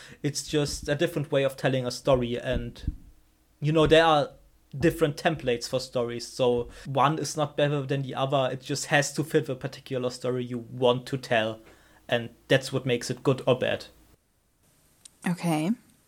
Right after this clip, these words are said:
Speaker 2: Interesting. Good answer.
Speaker 1: Yeah. Thank you. I made it myself with my
Speaker 2: <laughs>
Speaker 1: brain. <laughs>
Speaker 2: Proud. So how about anti-heroes?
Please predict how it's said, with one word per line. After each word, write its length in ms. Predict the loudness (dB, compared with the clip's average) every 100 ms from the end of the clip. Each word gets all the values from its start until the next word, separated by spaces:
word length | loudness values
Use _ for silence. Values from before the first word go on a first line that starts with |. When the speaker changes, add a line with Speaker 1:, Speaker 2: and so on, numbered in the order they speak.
| _ -4
Speaker 2:
Interesting. 580 | -2 0 -2 -2 -2 -6 -12 _ -2
Good 160 | 2
answer. 480 | 4 4 4 2 -2 -10 -18
Speaker 1:
Yeah. 60 | -20 -20 _ _ _ _ -20 -20 -14
Thank 280 | -10 -8 -6
you. 180 | -8 -8 -14 -20 -20 -20 -20 -16 -14 -4
I 80 | 0
made 260 | 4 4 4
it 120 | 2
myself 420 | 0 2 0 6
with 280 | 8 8 6
my 100 | 4
Speaker 2:
<laughs> 100 | 2
Speaker 1:
brain. 360 | 4 4 4 -4 -10 -14 -18 -14
<laughs> 420 | 2 6 6 2
Speaker 2:
Proud. 680 | 2 4 4 2 0 -2 -6 -10 _ _ _ _ _ -4 2
So 200 | 2 4
how 240 | 6 6
about 260 | 6 2 2
anti-heroes? 1160 | 0 0 0 -6 -8 -10 -10 -12 -14 -12 -12